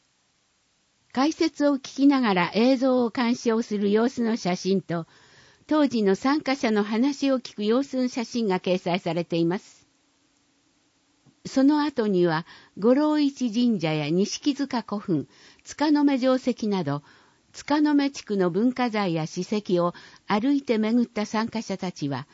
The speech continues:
古墳や城跡の遺構から、この地区でどのような暮らしが営まれていたかに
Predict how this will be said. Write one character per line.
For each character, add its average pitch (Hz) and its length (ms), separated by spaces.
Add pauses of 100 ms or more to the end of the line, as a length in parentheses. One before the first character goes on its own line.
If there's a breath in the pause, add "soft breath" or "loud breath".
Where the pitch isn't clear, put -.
(560 soft breath)
古 247 140
墳 294 280
や 226 180
城 226 200
跡 247 340
の 208 120
遺 196 100
構 220 240
か 196 160
ら、 185 180 (400 loud breath)
こ 240 100
の 277 160
地 - 160
区 247 140
で 185 200
ど 247 180
の 320 120
よ 262 180
う 240 40
な 214 140
暮 220 180
ら 254 80
し - 160
が 214 120
営 190 120 (260)
ま 254 140
れ 233 140
て 220 140
い 220 100
た 214 120
か 196 140
に 185 160